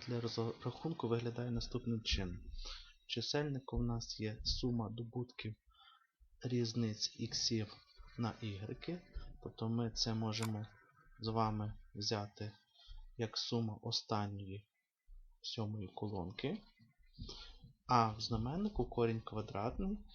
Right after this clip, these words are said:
з суми добутків різниць іксів і ігреків до квадрату. Це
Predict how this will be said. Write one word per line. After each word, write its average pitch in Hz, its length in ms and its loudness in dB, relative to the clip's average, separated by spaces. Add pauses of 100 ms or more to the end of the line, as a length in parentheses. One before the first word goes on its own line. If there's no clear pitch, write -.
(240)
з 120 320 4 (120)
суми 113 600 0 (420)
добутків 117 720 2 (1300)
різниць 120 720 2 (600)
іксів 139 640 2 (720)
і 120 40 -4
ігреків 127 580 2
до 120 80 0
квадрату. 98 500 2
Це 117 340 0